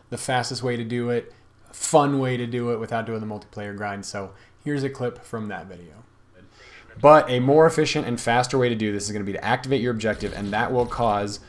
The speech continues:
waves of zombies to spawn in during the objective. This is a defend, so it's like three minutes of zombies just rushing the defend station. Um, I avo-, I tried not to shoot the H V T, and I figured, hey, maybe I can just slowly kite him around the map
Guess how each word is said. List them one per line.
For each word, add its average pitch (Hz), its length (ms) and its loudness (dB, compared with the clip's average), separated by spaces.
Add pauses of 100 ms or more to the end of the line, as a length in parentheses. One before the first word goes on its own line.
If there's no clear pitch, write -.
(380)
waves 117 440 6
of 113 100 2
zombies 123 320 4
to 107 80 -4
spawn 104 260 0
in 104 80 -2
during 98 220 -4
the 95 80 -4
objective. 90 640 -6
This 107 180 -2
is 107 100 -2
a 104 60 -2
defend, 180 540 2
so 101 240 0
it's 87 140 -4
like 82 140 -6
three 120 280 -2
minutes 117 300 0
of 98 100 -4
zombies 104 360 -4
just 98 220 -8
rushing 95 580 -2
the 92 80 -6
defend 98 380 -6
station. 156 440 -4 (680)
Um, 107 520 2
I 120 160 6
avo-, 127 300 6
I 123 140 4
tried 139 300 4
not 139 180 4
to 123 80 -4
shoot 139 260 -2
the 127 80 -2
H 123 120 0
V 107 80 -6
T, 127 120 -6
and 156 100 0
I 123 40 2
figured, 113 280 -2
hey, 127 120 0
maybe 123 160 2
I 120 60 6
can 123 120 -4
just 110 220 -2
slowly 110 420 0
kite 110 340 -2
him 113 140 -4
around 107 300 0
the 92 60 -6
map 95 500 -2